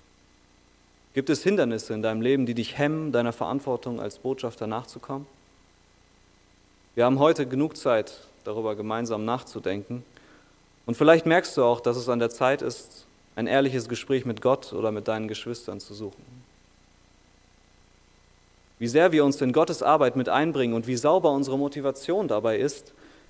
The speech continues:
das können wir an uns selbst ganz leicht feststellen, indem wir uns fragen, ob das hier auch, auch auf uns zutrifft. Es war auch die Einstellung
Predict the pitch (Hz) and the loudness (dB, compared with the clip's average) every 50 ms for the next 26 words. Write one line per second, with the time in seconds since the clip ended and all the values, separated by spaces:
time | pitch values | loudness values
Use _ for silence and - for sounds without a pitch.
0 | _ _ - 117 - - 180 180 208 190 175 151 147 151 143 135 - 151 147 147 | _ _ -4 -4 2 4 6 6 6 8 6 6 6 6 4 4 6 6 6 6
1 | 143 - - - - 143 139 139 - 131 120 117 110 - - - 107 98 - - | 4 2 -4 0 2 2 2 2 2 2 2 2 2 0 -4 -4 -4 -4 -4 -8
2 | - - - 78 76 85 95 95 104 101 123 131 135 131 127 123 123 - - - | -10 -6 -4 -4 -4 -4 -4 -4 0 2 2 4 4 4 2 2 0 -2 0 4
3 | 135 143 151 151 160 160 151 - - - - - - 113 107 117 139 147 147 - | 4 4 4 4 0 -4 -6 -10 -18 -20 -16 -8 -6 -6 2 4 4 4 4 2
4 | - 123 117 98 101 120 - - 117 - - - 123 120 - 123 - - - 127 | 0 0 2 4 2 2 0 -2 -6 -2 2 2 2 2 2 -2 -4 -2 -2 -2
5 | 120 - - - - - - 147 143 - - - 113 120 120 - - - - - | -2 -4 -6 -10 -14 -8 -6 -6 -6 -4 0 0 2 2 0 -4 -14 -20 -20 -20
6 | - - - - 113 - - 123 123 113 120 120 - - 92 69 107 117 113 - | -20 -20 -10 -8 -8 -2 2 2 4 4 2 0 0 0 0 0 0 0 -2 -4
7 | - - 117 113 110 110 113 110 | -4 -4 -2 -2 -2 -2 -4 -8